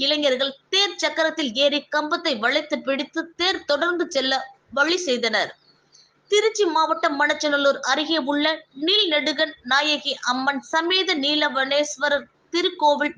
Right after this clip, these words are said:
மிகவும் பிரசித்தி பெற்றதாகும். திருமணம் தடை நீங்கும் இந்த திருத்தலத்தில் வருடம் தோறும் சித்திரை மாதம் தேரோட்டம் நடைபெறும். அந்த வகையில் கடந்த வாரம் கொடியேற்றத்துடன் துவங்கிய திருவிழாவில் நாள்தோறும் சிவபெருமான்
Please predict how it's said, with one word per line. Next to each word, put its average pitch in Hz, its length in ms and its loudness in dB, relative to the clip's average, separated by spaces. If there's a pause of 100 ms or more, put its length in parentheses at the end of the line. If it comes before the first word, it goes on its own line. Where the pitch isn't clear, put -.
மிகவும் 262 360 0
பிரசித்தி 262 360 -4
பெற்றதாகும். 240 680 -2 (1000)
திருமணம் 415 480 2
தடை 294 280 2
நீங்கும் 311 380 -2
இந்த 269 300 0
திருத்தலத்தில் 294 600 -2 (140)
வருடம் 339 440 2
தோறும் 349 340 0
சித்திரை 381 400 0 (100)
மாதம் 285 320 0
தேரோட்டம் 294 480 0
நடைபெறும். 233 480 0 (300)
அந்த 269 140 -2 (120)
வகையில் 339 420 -2
கடந்த 320 380 2
வாரம் 330 320 2
கொடியேற்றத்துடன் 262 840 -2
துவங்கிய 254 340 -2 (100)
திருவிழாவில் 262 640 0 (500)
நாள்தோறும் 403 680 2
சிவபெருமான் 320 600 2